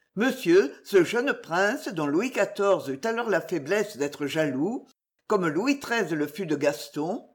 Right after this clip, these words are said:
peut-être parce que, moins surveillé, il eût pu renouveler les troubles du règne précédent, subissait alors l'influence du cardinal Mazarin, qui s'était établi surintendant de l'éducation des deux frères. Mazarin,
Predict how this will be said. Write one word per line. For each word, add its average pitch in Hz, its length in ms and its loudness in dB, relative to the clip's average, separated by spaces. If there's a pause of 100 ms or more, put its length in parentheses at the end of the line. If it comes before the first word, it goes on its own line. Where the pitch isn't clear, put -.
(420)
peut-être 226 560 2
parce 202 300 -2
que, 185 160 0
moins 214 380 0
surveillé, 165 760 2 (200)
il 180 160 2
eût 180 100 0
pu 180 140 0
renouveler 226 580 2
les 151 160 0
troubles 170 420 -2
du 139 120 -2
règne 226 280 2
précédent, 165 840 -2 (320)
subissait 269 580 0
alors 165 320 4
l'influence 202 760 0
du 156 180 -2
cardinal 220 500 -2
Mazarin, 165 640 -2 (360)
qui 185 100 -2
s'était 262 420 2
établi 180 520 2
surintendant 196 880 -2
de 233 80 0
l'éducation 202 800 0
des 170 140 2
deux 156 160 4
frères. 135 600 -6 (840)
Mazarin, 208 640 2